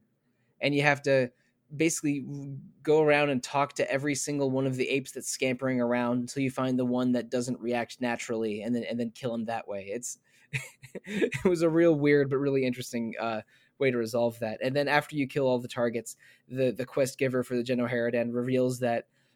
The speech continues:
um, three of them were part of the Council of Gen-, the, the General Harridan, and now he gets to inherit the entire Assassin's Guild,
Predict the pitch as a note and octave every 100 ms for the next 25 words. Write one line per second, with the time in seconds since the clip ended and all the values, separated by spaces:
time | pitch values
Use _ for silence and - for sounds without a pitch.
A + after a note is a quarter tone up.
0 | - A#2 B2 A#2+ - C#3+ D3 B2+ C3+ C3
1 | C3 B2 - C#3 B2+ A#2+ A#2+ - C3 B2+
2 | - B2 A#2 G#2+ A#2+ B2 A#2+ A2+ A2 A2+
3 | B2+ A#2 A2+ A#2 A#2 A#2 A#2+ A#2+ A#2+ A#2+
4 | B2+ B2 A2 B2 A#2 A#2+ A#2+ A2+ A2+ B2
5 | A2+ A2 A#2 A2 - G#2+ A2 G#2+ G2+